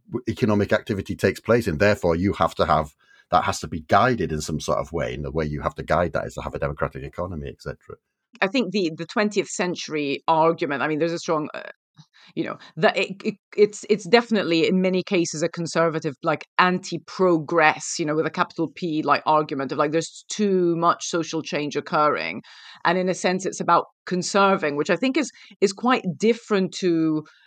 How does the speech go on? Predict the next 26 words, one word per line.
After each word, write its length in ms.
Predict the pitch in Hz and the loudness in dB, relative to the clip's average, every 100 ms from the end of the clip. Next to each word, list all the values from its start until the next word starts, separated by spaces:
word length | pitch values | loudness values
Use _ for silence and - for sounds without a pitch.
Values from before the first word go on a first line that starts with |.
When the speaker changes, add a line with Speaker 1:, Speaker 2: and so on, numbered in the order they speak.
| _ - | _ 0
Speaker 2:
you 100 | 190 | 2
know, 100 | 185 | 4
what 180 | 196 | 4
it 100 | 190 | 4
looks 240 | 190 208 196 | 2 2 2
like 160 | 156 | 0
from 140 | - 175 | 0 -4
the 60 | |
twenty-first 520 | 165 190 165 - 165 - | -2 -2 -2 0 -2 2
century 640 | 190 180 - - 78 - - - | 2 2 -4 -6 -8 -10 -16 -4
when 220 | 175 190 190 | 4 6 6
you're 120 | 196 | 4
actually 380 | 196 - 190 175 | 2 -2 -2 0
saying, 520 | 202 185 180 175 180 | 4 4 6 2 0
you're 120 | 202 | 0
trying, 200 | 196 - 214 214 | 2 4 4 2
I 40 | |
think 140 | 262 269 | 2 2
it's 80 | 240 | 2
a 160 | 196 190 | 0 4
very 460 | 254 269 285 277 | 6 6 6 4
difficult 460 | 202 226 208 190 - | 4 2 2 -2 0
argument 500 | 190 196 196 175 131 - | 4 4 2 -2 -4 -6
to 80 | |
make, 480 | 170 170 139 123 - - _ - 151 | -2 0 0 -2 -8 -20 _ -18 2
the, 160 | 190 | 2